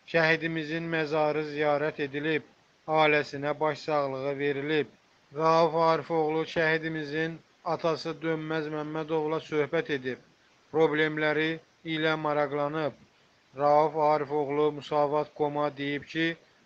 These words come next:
Azərbaycanın əməkdar hüquqşünası, hüquq elmləri doktoru professor İlham Rəhimov şəhidimiz Elşad Məmmədovun yeddi aylıq övladı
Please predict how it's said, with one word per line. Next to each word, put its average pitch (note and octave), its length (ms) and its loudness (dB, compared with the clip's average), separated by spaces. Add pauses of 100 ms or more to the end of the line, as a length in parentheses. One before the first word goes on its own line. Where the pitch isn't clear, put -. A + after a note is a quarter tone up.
Azərbaycanın D3+ 1040 0
əməkdar D#3 480 -4
hüquqşünası, D3+ 760 -4 (760)
hüquq D#3 320 -4
elmləri D#3+ 600 2
doktoru D#3+ 460 -2
professor D#3 720 -4
İlham D#3 540 -2
Rəhimov D#3 520 0 (480)
şəhidimiz D#3 680 4
Elşad D#3 400 -2
Məmmədovun D3+ 840 -4 (380)
yeddi D#3+ 360 -2
aylıq D#3+ 380 2
övladı D3+ 600 0